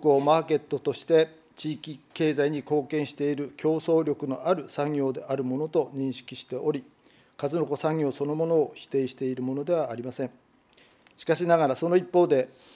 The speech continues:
近年の市場や志向の変化という厳しい現実を直視したときに、一つの大きな柱に依存し続けることは大きなリスクが伴うことから、今のうちから数の子に次いで、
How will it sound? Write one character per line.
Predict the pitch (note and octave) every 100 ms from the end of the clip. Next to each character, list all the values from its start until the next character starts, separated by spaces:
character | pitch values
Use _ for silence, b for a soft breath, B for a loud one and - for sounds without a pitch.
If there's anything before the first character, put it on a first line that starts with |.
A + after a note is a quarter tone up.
| B
近 | - E3+
年 | E3 D3+ C#3
の | C#3
市 | B2+ C3+
場 | B2+ D#3 D3+
や | D3 C#3+ -
志 | - -
向 | - D#3+
の | D#3+ C#3+
変 | C#3 D3
化 | D3
と | C3
い | C#3+ D3+
う | -
厳 | - D3
し | D3+ D#3
い |
現 | C3 C#3+
実 | C3 B2 D#3
を | C#3
直 | - D3
視 | - C3
し | -
た | B2
と | -
き | - C3+
に、 | C3 C3 _ _ B B B B _
一 | F3
つ | D#3+
の | D3+ C#3
大 | F#3+ G3+
き | F3
な | D3 C3+ - B B B
柱 | - C#3 E3 E3
に | D3+
依 | C3+
存 | C#3 D#3
し | - B2+
続 | - B2+
け | D#3+
る | C#3
こ | A2+
と | - E3
は | B2+ - _ _
大 | D#3
き | D#3+ C#3+
な | C3
リ | D#3+
ス | -
ク | -
が | F3 D#3
伴 | - C3+ C#3+ C#3
う | G#2+ -
こ | -
と | B2+
か | -
ら、 | D#3+ - - _ _
今 | C#3+ D#3+
の | D#3+
う | D#3
ち | -
か | E3
ら | F3 E3+ -
数 | - D#3 E3+
の | D#3+
子 | - C#3+
に | C#3+ C#3 _
次 | - D#3
い |
で、 | D3+ F3